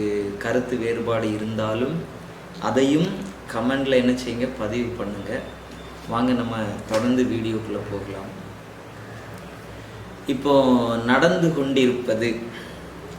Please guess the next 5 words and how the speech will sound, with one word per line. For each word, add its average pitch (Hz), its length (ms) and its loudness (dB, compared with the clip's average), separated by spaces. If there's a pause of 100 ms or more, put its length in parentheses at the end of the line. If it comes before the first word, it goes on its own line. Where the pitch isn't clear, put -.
(140)
கலியுகம், 135 580 4 (1080)
எல்லாருக்குமே 135 600 4 (460)
தெரியும். 131 360 6 (1400)
இந்த 156 160 8 (200)
கலியுகத்தினுடைய 160 1000 8